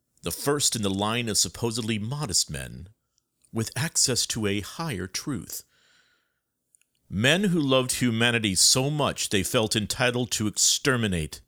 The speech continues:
the human beings that stood in its way. It was the birth of a system of loathsome paranoia,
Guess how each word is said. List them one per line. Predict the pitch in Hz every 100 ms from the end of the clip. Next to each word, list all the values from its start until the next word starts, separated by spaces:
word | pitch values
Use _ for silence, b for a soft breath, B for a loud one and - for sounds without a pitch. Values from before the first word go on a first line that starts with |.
| _ _ _ _ -
the | 95
human | - 123 101 87
beings | 78 101 98 78 69 - - - _ _ _ _ -
that | 92
stood | - - 92
in | 85
its | 78 -
way. | 80 87 78 64 _ _ _ _ _ _ _ _ _ _ _ _ _ _ _ _ _ _ _ _ _ _ _ B B B
It | - 90
was | 95
the | 101
birth | 82 104 113
of | 117
a | 101
system | - 98 - 85
of | 80 71
loathsome | 73 87 90 - 92 87
paranoia, | - 85 80 76 76 -